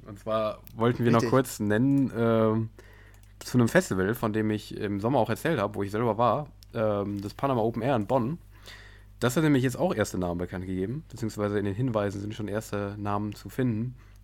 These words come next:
Speaker 1: ähm, die es ziemlich sicher aufs Line-Up geschafft haben. Und das wollten wir auf jeden Fall genannt haben. Es war jetzt, letztes Jahr war es auch schon relativ groß, aber diesmal scheint es wirklich tatsächlich sehr, sehr groß zu werden, auch wenn's, wie du grad schon meintest, Perukaville ziemlich teuer ist,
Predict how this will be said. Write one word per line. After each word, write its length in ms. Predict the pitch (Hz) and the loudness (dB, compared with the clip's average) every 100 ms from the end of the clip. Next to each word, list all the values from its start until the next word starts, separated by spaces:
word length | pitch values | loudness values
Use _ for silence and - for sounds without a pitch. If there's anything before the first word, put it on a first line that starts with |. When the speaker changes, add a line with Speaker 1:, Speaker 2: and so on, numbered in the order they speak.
| - | -8
Speaker 1:
ähm, 380 | 104 98 95 | -4 -2 -2
die 80 | 95 | -6
es 140 | 98 - | -8 -2
ziemlich 300 | 131 113 110 | 0 0 -2
sicher 540 | 101 123 123 107 101 - - | -8 -4 0 0 -2 -8 -10
aufs 160 | 110 - | -6 0
Line-Up 260 | 135 107 | 2 0
geschafft 340 | 98 95 92 - | -2 -6 -6 -4
haben. 260 | 92 143 - - - - - - - - - | -6 -6 -10 -20 -20 -20 -20 -20 -20 -20 -4
Und 260 | 117 117 120 | 2 2 2
das 120 | 127 | 0
wollten 160 | 151 | 0
wir 60 | 139 | 2
auf 40 | |
jeden 100 | 120 | 0
Fall 100 | 143 | 0
genannt 260 | 127 113 160 | 0 0 0
haben. 360 | 104 101 151 - | 0 0 -2 -8
Es 140 | - - | -14 -2
war 120 | 113 | 0
jetzt, 260 | 120 - - | 0 -4 -6
letztes 320 | 117 123 120 | -6 -4 -2
Jahr 380 | 117 113 113 - | 2 4 2 -4
war 120 | 107 | -2
es 60 | 113 | -2
auch 140 | 101 | -2
schon 140 | 120 135 | -6 -4
relativ 500 | 104 135 131 113 - - - | -2 -2 -2 -6 -8 -20 -18
groß, 540 | - 101 156 185 - - - - - - | -6 -2 -2 -2 -10 -20 -20 -20 -20 -8
aber 200 | 110 107 | 0 2
diesmal 260 | 101 123 131 | 0 -2 -2
scheint 220 | 123 123 | -2 -4
es 80 | 123 | -2
wirklich 180 | 127 123 | -4 -4
tatsächlich 440 | 110 - 127 104 | -6 -6 -8 -8
sehr, 220 | 98 151 | -4 -2
sehr 100 | 107 | -2
groß 260 | 92 87 90 | -6 -8 -12
zu 140 | 87 | -8
werden, 220 | 90 104 | -6 -6
auch 200 | - 110 | -4 -4
wenn's, 360 | 107 110 104 - | 0 -2 -2 -10
wie 100 | 120 | -6
du 80 | 113 | -2
grad 160 | 107 110 | 0 0
schon 100 | 110 | 0
meintest, 280 | 120 113 - | 0 -2 -4
Perukaville 380 | 107 113 107 101 | -2 0 -2 -2
ziemlich 240 | - 101 | -4 -6
teuer 240 | - 123 | -2 0
ist, 180 | 101 127 | 0 -4